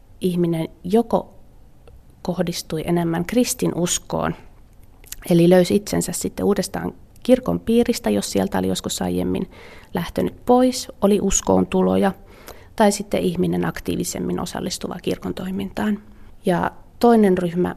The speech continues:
missä oli syvimmät kuolemanrajakokemukset, eli siellä oli keskusteluja hahmojen kanssa, siellä oli ääniä ja suuria tunteita, niin heistä tuli hyvin avarakatseisia.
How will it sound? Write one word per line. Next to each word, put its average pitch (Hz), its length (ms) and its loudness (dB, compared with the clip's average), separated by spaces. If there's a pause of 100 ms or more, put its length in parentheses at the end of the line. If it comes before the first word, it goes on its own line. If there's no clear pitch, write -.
missä - 320 -4
oli 170 160 -4
syvimmät 196 560 0
kuolemanrajakokemukset, 180 1300 -6
eli 180 120 -4
siellä 190 380 0
oli 170 260 -4 (240)
keskusteluja 170 720 -4
hahmojen 170 540 -2
kanssa, - 420 -8 (140)
siellä 170 340 -6
oli 170 180 -6
ääniä 160 420 -6
ja - 160 -8 (220)
suuria 175 420 -6
tunteita, 180 520 -6 (600)
niin 185 420 2 (440)
heistä 214 340 -2
tuli 170 200 -4
hyvin 175 300 -2
avarakatseisia. - 1080 -2